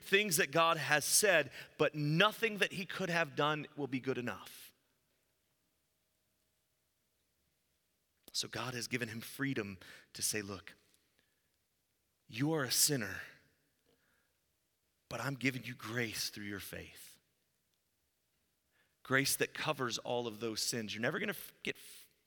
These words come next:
away from this freely until you die. But I'm giving you, in the future hope of what Christ would do, I'm giving you the blessings of a freed conscience, of this freedom that you don't have to worry about constantly obeying laws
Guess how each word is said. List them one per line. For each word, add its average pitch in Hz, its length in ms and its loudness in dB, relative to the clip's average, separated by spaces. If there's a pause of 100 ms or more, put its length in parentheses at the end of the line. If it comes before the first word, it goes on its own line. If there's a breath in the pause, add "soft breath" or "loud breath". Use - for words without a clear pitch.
away 160 200 0
from 127 200 -6
this 107 120 -4
freely 107 380 -4
until 101 220 -8
you 110 160 -12
die. - 320 -16 (1900)
But - 100 -8
I'm 127 120 -2
giving 139 300 0
you, 110 220 -4
in 170 300 4 (800)
the 110 60 -12
future 131 340 -6
hope 131 200 0
of 120 100 -6
what 123 160 -2
Christ 123 320 0
would 147 100 -2
do, 104 220 -4 (240 loud breath)
I'm 123 140 0
giving 151 380 2
you 160 240 0 (220 loud breath)
the 120 80 -2
blessings 123 760 4
of 117 240 -4 (220 loud breath)
a - 60 2
freed 147 460 0
conscience, 131 640 0 (220 loud breath)
of - 200 -2 (140)
this 139 180 6
freedom 175 640 2
that 131 160 2
you 156 140 -4
don't 165 320 2
have 175 240 0
to 170 80 0
worry 170 320 2
about 151 240 0
constantly 190 560 -2
obeying 160 640 4
laws 156 640 2